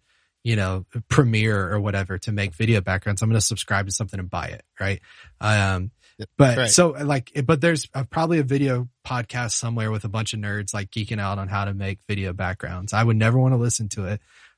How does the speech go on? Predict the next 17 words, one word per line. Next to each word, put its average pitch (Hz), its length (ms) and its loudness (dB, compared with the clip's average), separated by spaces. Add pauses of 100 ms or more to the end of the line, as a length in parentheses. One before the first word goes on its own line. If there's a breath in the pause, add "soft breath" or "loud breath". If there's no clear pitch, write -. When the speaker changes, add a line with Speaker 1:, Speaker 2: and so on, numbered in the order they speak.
(140)
Speaker 1:
but 110 280 2
it's - 180 0
probably, 117 560 2 (140)
probably 117 300 2
there, 98 140 0
and 98 100 -2
it's 104 100 -6
probably 143 400 2
recorded 113 420 -2
in 104 60 -4
Miami 98 420 -4
by 95 200 -6
a 98 60 -6
bunch 98 240 -8
of 98 120 -6
liberal 98 280 -6
millennials, 98 600 -8